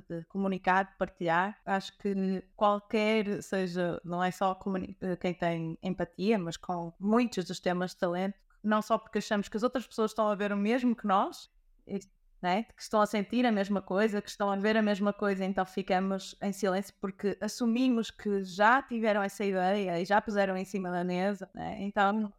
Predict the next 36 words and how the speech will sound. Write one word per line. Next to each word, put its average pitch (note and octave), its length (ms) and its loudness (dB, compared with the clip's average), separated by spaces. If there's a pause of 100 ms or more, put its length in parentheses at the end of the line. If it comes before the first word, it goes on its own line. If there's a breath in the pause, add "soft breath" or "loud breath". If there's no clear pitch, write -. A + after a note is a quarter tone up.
(120)
isso A3 240 -2
é A#3 80 6
uma A#3 200 4
das A3+ 140 0
coisas A#3 280 0
que - 80 -2
eu A3+ 40 0
digo A3 180 -2
mais. F3+ 380 0
O G#3+ 100 -4
que - 100 -18
passar G#3 280 2
pela G#3 260 0
cabeça F#3+ 560 -4
é G3+ 100 0
para G#3+ 160 -2
partilhar, G3+ 640 0 (160)
porque G#3+ 280 0
há G3+ 60 8
aí A3+ 220 2
um, A#3 260 -2 (220)
uma A3 260 4
lente A#3+ 520 0
que C4+ 180 -6
é C4+ 80 4
única A3 760 -2
e F#3+ 340 -12
se F4+ 360 0
já D4 180 4
tiver A3+ 440 0
sido G#3+ 540 -2
falado, G3 600 2 (240)
tudo D#4 200 -2
bem D#4 200 4
também, G3 380 0
não, G3+ 200 -2